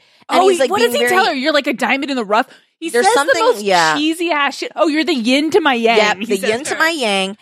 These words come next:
Speaker 1: And then
Speaker 2: Ugh.
Speaker 1: he's like, "I would propose to you." Right. Oh, this is the other thing. She's so fucking stupid. So he says, "If there were no other guys
Speaker 2: Yes.
Speaker 1: and girls in this competition, I would propose to you right now." And she's like, "Wow, I like that." And I'm like,
Speaker 2: And she takes that as if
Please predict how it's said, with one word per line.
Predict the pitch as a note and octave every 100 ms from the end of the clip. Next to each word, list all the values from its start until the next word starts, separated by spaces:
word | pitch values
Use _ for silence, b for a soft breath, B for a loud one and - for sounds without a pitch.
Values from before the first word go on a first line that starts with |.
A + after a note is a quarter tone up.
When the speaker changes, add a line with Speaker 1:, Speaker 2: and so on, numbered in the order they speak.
| b -
Speaker 1:
And | A#3
then | B3+
Speaker 2:
Ugh. |
Speaker 1:
he's | C4 C#4
like, | B3 G#3+ -
"I | F#3+ G3
would | A#3+ A3+
propose | A3 - F#3 E3+ E3+ -
to | E3
you." | C3 G#2 C#2 - _
Right. | G3 -
Oh, | C#4+ A#3+ B _
this | D4
is | F4
the | D#4+
other | C#4 C4
thing. | A3+ - b
She's | - D4 -
so | C#4 - _ _
fucking | G3+ - A#3+
stupid. | - F#3+ C#3 - _
So | -
he | G3+ C4+
says, | - F#3+ C#3 D#3+ - _ _ _ _ D#4
"If | F#4+ -
there | G4+ F#4+
were | E4 D4
no | C4 C4 C#4 D4+ E4+
other | D4+ D4 D#4+ D#4+
guys | F4 F4 F#4
Speaker 2:
Yes. | F#4+ A#4+ B4+
Speaker 1:
and | F#4+
girls | D4+ C#4+ C#4 C#4 - -
in | B3+ C#4
this | D#4 -
competition, | - - - - D#4 - B3+
I | G3 A3
would | A3
propose | - D4+ A3 -
to | C4+
you | G#3+
right | G3+
now." | F#3+ F3
And | F3+
she's | - A#3
like, | G3+ -
"Wow, | G#3+ G3 G3 G3
I | G#3
like | G3 A3 -
that." | C3+ F3+ F#3 - -
And | C4
I'm | D4+ D#4
like, | D#4+
Speaker 2:
And | -
she | G4 B4
takes | A4 G4+
that | B4 G#4 D4+
as |
if | E4 D#4+